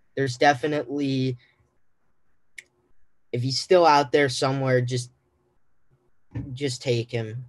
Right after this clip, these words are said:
And in some leagues, you can even start him at tight end. So I would consider him a start even at that position. Top two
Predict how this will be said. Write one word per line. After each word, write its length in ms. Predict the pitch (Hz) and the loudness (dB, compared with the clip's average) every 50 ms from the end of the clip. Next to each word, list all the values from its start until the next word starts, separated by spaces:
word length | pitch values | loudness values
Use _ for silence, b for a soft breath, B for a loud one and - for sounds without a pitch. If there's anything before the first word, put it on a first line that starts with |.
| - | -6
And 200 | 131 147 147 143 | -2 0 2 2
in 120 | 156 151 143 | 2 2 2
some 320 | - - 196 180 185 185 | 2 2 4 4 6 4
leagues, 240 | 180 175 165 135 - | 4 2 0 -2 -6
you 80 | 165 143 | -8 -6
can 140 | 123 160 | -4 -2
even 200 | 156 151 143 151 | -2 -2 -2 -4
start 300 | 131 - - 151 143 139 | -4 -2 0 0 2 2
him 80 | 139 139 | 2 2
at 140 | 131 123 123 | 0 0 0
tight 260 | - 131 135 135 131 | 0 0 2 2 2
end. 280 | 135 135 120 104 104 - | 2 0 0 -2 -6 -6
So 120 | - 120 | -4 -4
I 80 | 110 117 | -2 -2
would 140 | 123 120 | -4 -6
consider 340 | - 131 123 123 135 123 123 | -6 -8 -6 -4 -4 -2 -2
him 140 | 120 117 120 | -2 -2 -4
a 40 | 117 | -6
start 320 | 120 - - 117 120 120 | -6 -4 -2 -2 -2 -2
even 220 | 120 120 120 113 110 | -4 -6 -6 -6 -8
at 140 | 110 110 | -8 -8
that 200 | - 107 104 - | -6 -6 -6 -8
position. 480 | - 107 - - - - - 104 101 - - | -10 -14 -14 -12 -14 -12 -12 -14 -18 -12 -6
Top 240 | - 123 127 123 123 | -4 -2 -2 -2 -4
two 240 | - 135 127 120 | -6 -8 -8 -8